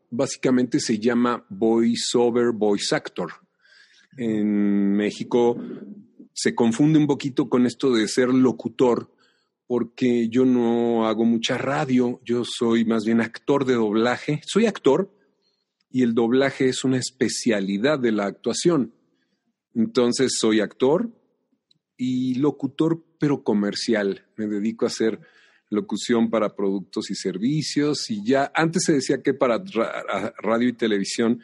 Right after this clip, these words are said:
pero ahora se hacen anuncios para aplicaciones, para YouTube, para Spotify, para cantidad de aplicaciones. Y una de las cosas que, por las que la gente me reconoce es porque escuchan mi voz de repente diciendo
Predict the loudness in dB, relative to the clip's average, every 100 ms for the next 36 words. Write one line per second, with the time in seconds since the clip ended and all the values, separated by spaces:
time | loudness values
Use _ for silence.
0 | -12 -20 -20 _ 0 4 4 4 2 2
1 | 0 0 0 0 0 0 -4 -2 -2 -2
2 | -4 -6 -6 -6 -2 0 2 0 -2 -4
3 | -8 -8 -8 -8 -12 -6 -4 -4 -2 0
4 | 0 -2 -4 -8 -8 -8 -12 _ _ _
5 | -20 -4 -2 -2 -4 -6 -4 -2 -4 -4
6 | -6 -6 -6 -6 -2 -2 2 2 0 -2
7 | -6 -4 -6 -8 -12 _ _ -20 _ _
8 | -4 -2 0 2 2 0 2 4 6 6
9 | 4 4 2 2 0 0 2 0 2 0
10 | 2 2 4 4 6 4 4 4 2 0
11 | -2 -2 0 0 2 4 4 2 2 2
12 | 2 0 0 2 0 0 0 2 2 2
13 | 2 2 2 0 -2